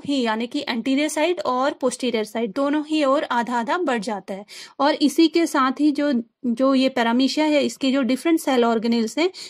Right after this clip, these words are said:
वो भी बनने शुरू हो जाते हैं। जैसे आपको इसमें कॉन्ट्रैक्टाइल वैक्यूल भी डिवाइड होके दो में बनना आपको दिखाई दे रहा है, एक ऊपर पहुंच रहा है और एक नीचे है।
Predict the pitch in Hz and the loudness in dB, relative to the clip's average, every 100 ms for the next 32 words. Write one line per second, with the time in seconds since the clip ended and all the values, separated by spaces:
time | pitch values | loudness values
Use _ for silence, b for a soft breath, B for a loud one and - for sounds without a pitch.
0 | B 240 269 302 269 226 220 240 214 214 | B 2 4 4 4 2 0 0 0 0
1 | 208 208 269 262 247 254 233 226 247 247 | -2 -2 0 0 0 0 -2 -2 -4 -4
2 | 240 240 233 233 - 240 240 233 - 247 | -4 -4 -4 -4 -4 -2 -2 -4 0 0
3 | 254 254 240 240 233 240 240 247 202 233 | 2 0 0 0 0 0 -2 -2 0 2
4 | 233 240 226 226 233 220 226 226 247 233 | 2 0 -4 -6 -4 -2 -2 -4 -4 -4
5 | 233 240 233 233 226 240 240 233 247 254 | -4 -4 -2 -2 0 -2 -4 -4 -4 -2
6 | 247 240 254 262 262 294 294 226 233 254 | -4 -6 -4 -4 -4 -4 -4 -2 -2 -2
7 | 240 233 226 214 220 | -2 -2 -4 -6 -8